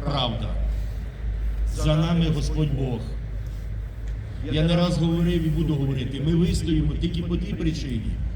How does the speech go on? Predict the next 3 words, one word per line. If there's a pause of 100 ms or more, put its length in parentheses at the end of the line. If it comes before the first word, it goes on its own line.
(260)
що (1300)
у
нас